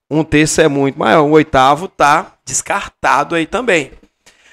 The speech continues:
Agora a gente tem aqui três sobre dez. Três sobre dez é só zero vírgula três. Esse aqui tem uns três três três. E ali sobrou,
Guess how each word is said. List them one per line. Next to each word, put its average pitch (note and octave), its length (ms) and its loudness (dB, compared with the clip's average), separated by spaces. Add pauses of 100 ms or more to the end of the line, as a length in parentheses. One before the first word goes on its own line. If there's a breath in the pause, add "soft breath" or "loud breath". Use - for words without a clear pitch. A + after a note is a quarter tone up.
(140 soft breath)
Agora D#3+ 320 0
a - 20 -4
gente G#3 280 -8
tem F#3+ 180 -4
aqui F3 580 -10
três F#3 320 -2
sobre F#3 340 0
dez. D#3 400 0
Três D3+ 320 -2
sobre E3+ 240 -4
dez E3 240 0
é F3 80 -6
só F#3+ 320 2
zero F#3+ 220 0
vírgula D#3 240 0
três. A#2 440 -10
Esse - 160 -10
aqui E3 140 -6
tem F#3 120 -6
uns F3 120 -8
três D#3+ 300 -6
três F3 240 -6
três. B2+ 480 -8 (760 soft breath)
E F3 60 4
ali F#3+ 140 0
sobrou, G3 640 0